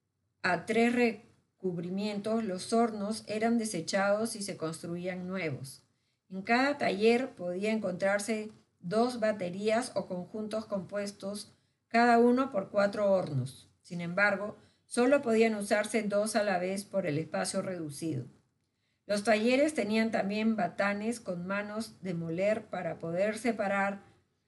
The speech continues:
las gotitas de metal que se encontraban adheridas a la escoria que resultaba del proceso de fundición. Las altas temperaturas a las que estos individuos se sometían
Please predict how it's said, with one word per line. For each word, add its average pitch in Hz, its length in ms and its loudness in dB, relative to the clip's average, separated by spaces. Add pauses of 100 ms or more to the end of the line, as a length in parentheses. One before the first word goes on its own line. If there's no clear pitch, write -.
(160)
las 185 320 2
gotitas 220 580 0
de 214 140 -4
metal 220 560 0 (120)
que 185 120 -6
se 190 100 -8
encontraban 185 600 -2
adheridas 196 720 -2
a 185 60 -2
la 170 80 -4
escoria 196 640 -2 (380)
que - 80 -2
resultaba 208 720 0
del 202 160 0
proceso 196 480 -4
de 202 80 0
fundición. 165 720 -6 (640)
Las 202 200 -2
altas 247 320 4
temperaturas 202 920 2
a 160 60 2
las 160 180 0
que 180 300 -6
estos 214 280 -6
individuos 180 880 -4
se 165 160 -8
sometían 196 800 -4